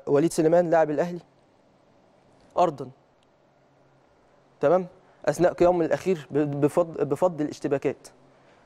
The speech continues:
ومنع اللاعب، بص بقى، منع اللاعب كهربا من الاستمرار في الاعتداءات. يبقى أحمد زاهر ده منع كهربا في الاستمرار في الاعتداء-،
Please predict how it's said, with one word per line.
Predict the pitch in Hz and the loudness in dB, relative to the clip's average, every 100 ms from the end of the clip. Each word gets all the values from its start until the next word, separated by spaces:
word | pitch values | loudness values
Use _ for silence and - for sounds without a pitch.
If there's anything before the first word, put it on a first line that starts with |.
| _ _ - | _ _ 0
ومنع | 151 180 202 165 | 2 4 2 0
اللاعب، | 156 190 214 208 - - | 2 2 2 -2 -6 -8
بص | 170 - | -8 -4
بقى، | 147 - - | -2 -2 -4
منع | 156 190 202 151 | -2 0 0 -2
اللاعب | 151 190 156 | 2 2 0
كهربا | - 151 170 214 220 - | -4 -4 -2 0 -2 -2
من | 165 | 0
الاستمرار | 160 - 170 156 220 | 0 0 -2 2 2
في | 208 | 2
الاعتداءات. | 156 147 151 151 135 - - _ _ _ - - | 0 0 2 2 0 -4 -20 _ _ _ -14 -4
يبقى | 139 139 143 135 - | 0 4 6 4 2
أحمد | - 185 156 | 0 0 2
زاهر | 180 180 | 0 2
ده | 214 233 - | -2 -2 -2
منع | 165 208 196 _ _ - | 2 2 -2 _ _ -6
كهربا | 143 160 190 208 - _ _ - | -2 0 0 -2 -6 _ _ -8
في | |
الاستمرار | 151 - 151 151 190 202 - _ _ _ | -6 -2 0 2 2 0 -10 _ _ _
في | - | -4
الاعتداء-، | 147 147 147 139 | 0 2 2 2